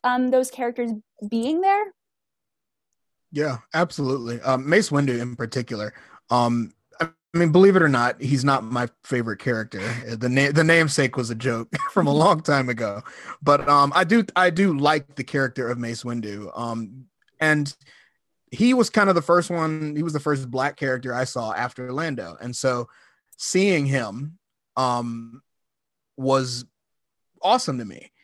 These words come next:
Speaker 2: Um, and seeing him in such a high position, I think, too.
Speaker 1: Mm-hmm.
Speaker 2: Um, as the grand, not the Grand Master, what was he? Um, the Master of the Order, which is different from the Grand Master. Um, he pretty much led the Jedi Council. He was the probably second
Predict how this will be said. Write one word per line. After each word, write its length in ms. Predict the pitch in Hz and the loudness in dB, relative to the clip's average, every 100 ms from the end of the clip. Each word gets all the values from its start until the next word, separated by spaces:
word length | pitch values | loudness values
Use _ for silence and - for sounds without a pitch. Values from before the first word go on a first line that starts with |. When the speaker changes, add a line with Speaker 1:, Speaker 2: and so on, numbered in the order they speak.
| _ _ 131 | _ _ 0
Speaker 2:
Um, 460 | 127 117 117 110 _ | 0 0 -4 -10 _
and 120 | 135 127 | -8 -6
seeing 380 | - 156 147 143 | -2 0 0 2
him 420 | 139 135 131 127 - _ | 2 0 -2 -8 -14 _
in 180 | 151 143 | -2 -2
such 280 | 139 139 - | -2 -4 -2
a 80 | 131 | -2
high 180 | 131 131 | -2 -2
position, 520 | 127 117 120 - 110 | -4 -8 -8 -10 -12
I 100 | 104 | -14
think, 260 | 113 104 - | -16 -16 -14
too. 240 | 110 85 | -14 -6
Speaker 1:
Mm-hmm. 340 | 226 - - - - 131 | -4 -4 -10 -18 -10 -4
Speaker 2:
Um, 340 | 123 120 120 123 | -2 -2 -4 -2
as 220 | 131 120 | -2 -4
the 80 | 117 | -4
grand, 420 | 127 127 135 139 | -4 -4 -6 -2
not 180 | 139 135 | -2 -2
the 100 | 113 | -8
Grand 300 | 113 110 110 | -8 -8 -8
Master, 400 | 104 107 - 117 | -10 -10 -8 -8
what 180 | 127 | -8
was 200 | 110 113 | -8 -12
he? 260 | 107 101 117 | -14 -16 -14
Um, 240 | - 113 123 | -12 -10 -6
the 100 | 135 | -2
Master 340 | 135 131 - - 127 | 0 -2 -8 -8 -6
of 80 | 117 | -6
the 80 | 104 | -8
Order, 260 | 95 82 | -10 -10
which 160 | 117 117 | -12 -10
is 140 | 123 | -10
different 340 | 120 147 131 120 | -6 -6 -6 -12
from 120 | 113 | -12
the 80 | 101 | -12
Grand 260 | 113 104 87 | -10 -10 -12
Master. 460 | 50 - - - _ _ - _ _ | -18 -20 -20 -20 _ _ -20 _ _
Um, 260 | 127 123 123 | -4 -4 -2
he 100 | 143 | -2
pretty 200 | 151 139 | 0 0
much 180 | 131 127 | -2 -4
led 180 | 127 117 | -6 -6
the 80 | |
Jedi 280 | 117 113 107 - | -10 -10 -10 -12
Council. 420 | - 120 113 104 | -10 -10 -10 -14
He 220 | 123 127 123 | -8 -6 -4
was 260 | 123 113 | -6 -6
the 380 | 120 123 117 113 - _ _ | -4 -2 -2 -4 -10 _ _
probably 400 | 143 139 135 127 | 0 0 -2 -4
second 640 | - - 135 139 147 147 | -4 0 0 0 -4 -4